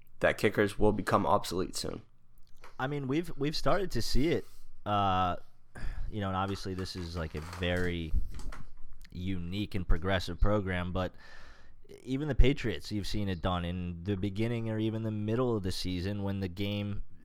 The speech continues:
Speaker 2: there's not even that much on the line. Belichick will run,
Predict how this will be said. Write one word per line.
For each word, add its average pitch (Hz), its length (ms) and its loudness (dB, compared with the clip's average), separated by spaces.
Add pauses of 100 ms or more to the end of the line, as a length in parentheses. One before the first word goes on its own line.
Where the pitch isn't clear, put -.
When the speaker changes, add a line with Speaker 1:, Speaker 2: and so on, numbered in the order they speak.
Speaker 2:
there's 104 220 -2
not 110 200 0
even 104 220 -2
that 104 140 -2
much 101 200 -4
on 107 60 -6
the 95 60 -6
line. 98 340 -2
Belichick 98 440 2
will 98 160 0
run, 98 360 0